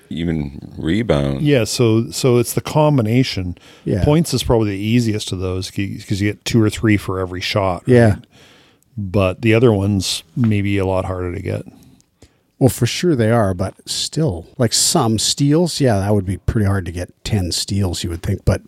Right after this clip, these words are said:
Speaker 3: rebounds.
Speaker 2: Ten rebounds plus get ten points?
Speaker 3: I guess depending on your position,
Speaker 2: Then you
Speaker 3: you
Speaker 2: got
Speaker 3: have
Speaker 2: your really, your really high-end players are
Speaker 3: Yeah.
Speaker 2: gonna do it, but yeah.
Speaker 1: Yeah,
Speaker 2: Anyway.
Speaker 1: pretty soon, buddy, pretty soon.
Speaker 3: Huh.
Speaker 2: Yep.
Speaker 1: Well done,
Speaker 3: There you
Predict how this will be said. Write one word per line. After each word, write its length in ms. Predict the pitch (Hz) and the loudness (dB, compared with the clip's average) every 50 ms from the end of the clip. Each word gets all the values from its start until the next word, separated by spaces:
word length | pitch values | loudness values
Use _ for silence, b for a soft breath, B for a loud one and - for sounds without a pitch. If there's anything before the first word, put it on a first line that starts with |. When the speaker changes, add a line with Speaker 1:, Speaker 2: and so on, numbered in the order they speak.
| _ - | _ -4
Speaker 3:
rebounds. 800 | 110 120 135 147 131 104 95 90 95 117 127 - - - - - _ _ _ _ _ _ _ _ _ _ _ | 0 2 4 4 2 2 0 0 0 0 0 -2 -6 -10 -10 -14 _ _ _ _ _ _ _ _ _ _ _
Speaker 2:
Ten 280 | - 123 110 107 110 | -2 0 2 2 2
rebounds 580 | 113 120 120 113 113 113 110 110 107 104 98 - | 2 2 2 4 4 2 2 2 0 -2 -4 -6
plus 400 | - - - - 110 113 - - | -12 -8 -4 -2 0 0 -2 -2
get 240 | - - 123 - - | -4 -4 -4 -4 -4
ten 260 | - 131 127 123 123 | -4 0 0 0 0
points? 560 | 120 - 131 139 156 165 - - - - - - _ _ b b b b b b | 0 -2 -2 -2 -2 -4 -6 -12 -12 -12 -14 -16 _ _ b b b b b b
Speaker 3:
I 80 | 123 117 | -2 0
guess 360 | 107 143 151 160 - - - | 2 2 2 2 2 0 -2
depending 380 | - 120 - 151 139 135 123 | -4 0 2 4 6 6 6
on 80 | 117 110 | 6 6
your 100 | 104 98 - | 4 2 2
position, 480 | - 95 90 90 104 104 143 113 117 | 0 -2 0 0 0 0 2 2 4
Speaker 2:
Then 80 | 110 107 | 4 4
you 60 | 110 | 4
Speaker 3:
you 60 | 95 | 4
Speaker 2:
got 100 | 92 113 | 2 2
Speaker 3:
have 100 | 110 110 | 2 2
Speaker 2:
your 120 | 113 107 107 | 2 2 2
really, 300 | 110 107 104 101 98 107 120 - | 2 2 2 2 0 -2 -6 -8
your 260 | 170 156 135 113 107 | -8 -4 -2 0 2
really 240 | 110 110 104 101 98 | 2 2 2 2 0
high-end 460 | 92 - 113 107 104 101 95 98 92 | -2 -4 -4 -2 -2 -2 -2 -2 -4
players 440 | - - 101 101 104 98 95 92 - | -4 -4 -4 -2 -2 -2 -2 -2 2
are 40 | 139 | 2
Speaker 3:
Yeah. 260 | 127 117 104 87 85 90 | 2 2 2 0 -2 -4
Speaker 2:
gonna 60 | 90 90 85 - - | -6 -6 -6 -8 -10
do 40 | 85 | -12
it, 160 | - - 92 - | -14 -14 -16 -14
but 100 | - 127 | -10 -8
yeah. 200 | 107 92 92 90 - | -6 -6 -6 -6 -4
Speaker 1:
Yeah, 120 | - - 117 | -2 0 0
Speaker 2:
Anyway. 140 | 104 90 | 2 0
Speaker 1:
pretty 140 | 95 - - | 0 -2 -4
soon, 220 | - - 64 64 65 | -6 -10 -10 -8 -8
buddy, 160 | 60 60 - | -10 -10 -10
pretty 260 | - - - 67 67 | -12 -10 -8 -8 -8
soon. 220 | - - - 69 | -8 -8 -8 -8
Speaker 3:
Huh. 160 | 67 - 214 - - _ b b b b b b b b b b b b b b b b b b | 0 0 0 0 0 _ b b b b b b b b b b b b b b b b b b
Speaker 2:
Yep. 160 | - - - _ _ | -20 -20 -20 _ _
Speaker 1:
Well 160 | - 87 90 | -4 -2 0
done, 180 | - - 67 65 | 2 2 2 2
Speaker 3:
There 20 | |
you 40 | 67 | 2